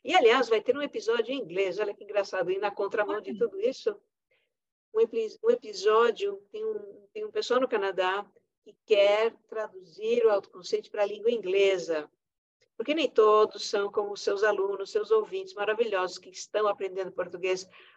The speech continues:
Speaker 1: Alguns, né, não, não estão aprendendo português, talvez não queiram aten-, aprender português, mas podem se interessar pelos assuntos do autoconsciente. Então, para eles, tem essa experiência aí. Em breve vai estar lá no meu canal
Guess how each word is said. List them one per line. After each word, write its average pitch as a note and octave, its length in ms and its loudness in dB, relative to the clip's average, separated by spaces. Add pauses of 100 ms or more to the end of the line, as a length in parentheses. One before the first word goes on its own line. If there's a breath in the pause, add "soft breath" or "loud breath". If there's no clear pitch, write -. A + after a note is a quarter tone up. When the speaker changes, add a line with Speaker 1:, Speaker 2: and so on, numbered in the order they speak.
(120)
Speaker 1:
Alguns, A3+ 760 0 (400)
né, A#3+ 200 2 (100)
não, C#4 260 -12 (140)
não G#3+ 200 6
estão G3 200 -4
aprendendo F#3 300 -10
português, F3 360 -6
talvez G3 220 -6
não G#3 120 2
queiram G3 280 0
aten-, D#3+ 300 -14 (160)
aprender E3 400 -16
português, F#3 480 -6
mas G#3 160 -10
podem F#3 300 -10
se G#3 140 -10
interessar F3+ 480 -8
pelos - 260 -12
assuntos - 840 -18 (540)
do G3 80 -4
autoconsciente. F3 760 -2
Então, E3 200 -6
para G#3+ 260 -4
eles, - 540 -2 (600)
tem F#3+ 160 -2
essa F#3 160 -4
experiência E3+ 640 -4
aí. E3+ 100 0
Em A3+ 240 -2
breve G3+ 520 6
vai G3+ 140 2
estar G#3+ 300 -2
lá G3 140 -4
no G3+ 120 -8
meu G3 180 -10
canal E3+ 560 -6